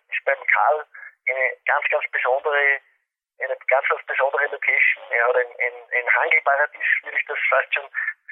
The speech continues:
sagen, äh, wird er da aufgebaut sein und, äh, ja, lässt keinen, lässt keinen Muskel wahrscheinlich bis am Abend,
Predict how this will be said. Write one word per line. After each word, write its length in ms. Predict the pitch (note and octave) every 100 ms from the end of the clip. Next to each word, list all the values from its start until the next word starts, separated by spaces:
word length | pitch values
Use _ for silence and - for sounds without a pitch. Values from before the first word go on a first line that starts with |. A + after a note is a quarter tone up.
| - -
sagen, 320 | A2+ C#3 D3+
äh, 680 | - - - B2+ C3+ A#2+ -
wird 100 | C#3+
er 80 | C#3+
da 80 | B2+ A#2+
aufgebaut 480 | C3 - - B2+ C3
sein 180 | C#3+ C3+
und, 320 | C3+ C3+ C3
äh, 520 | A#2+ A#2 A#2 A#2 A2+ A#2
ja, 60 | B2+ C3+
lässt 220 | B2 B2+ -
keinen, 280 | A#2+ C3 B2+ - - - - -
lässt 220 | C3 -
keinen 280 | - C3 C#3+ C#3 - -
Muskel 320 | D3+ - D3
wahrscheinlich 460 | C#3+ C#3 C3+ C#3 -
bis 140 | -
am 120 | C3+
Abend, 380 | A#2 A#2 - -